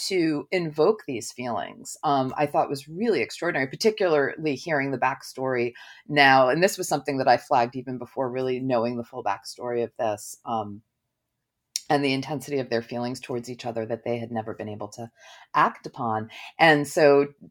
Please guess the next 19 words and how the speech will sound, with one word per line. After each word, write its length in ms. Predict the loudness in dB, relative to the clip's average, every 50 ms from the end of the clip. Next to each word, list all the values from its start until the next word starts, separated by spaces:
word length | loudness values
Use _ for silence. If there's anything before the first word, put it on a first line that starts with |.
| _ 0
and 160 | 0 0 0
so 280 | 2 4 6 6 6 4
again, 320 | 2 2 4 4 4 4
like, 140 | 2 0 0 2
just 240 | 0 0 2 0
those 220 | -2 -2 -2 -2 -6
three 380 | -6 -4 0 2 2 2 2
moments, 680 | 0 0 0 4 4 4 4 4 2 0 0 -2 -6 -2
I 160 | 0 2 2 2
was, 220 | 0 -2 -4 -6 _ -4
it 160 | -2 -2 -2
was 200 | -2 -6 -8 -6
just 280 | -4 -4 -4 -4 -4 -2
like, 560 | 0 0 0 0 0 -2 -6 _ _ -20 -20 _ _ _ _ _ -8
you 100 | -8 -6
could 180 | -4 -6 -6 -6
feel 280 | -2 2 4 4 4
his 200 | 4 2 -2 -4
relief 720 | -6 -10 -10 -6 -4 -2 -2 -2 -2 -6 -14 -20 -20 -20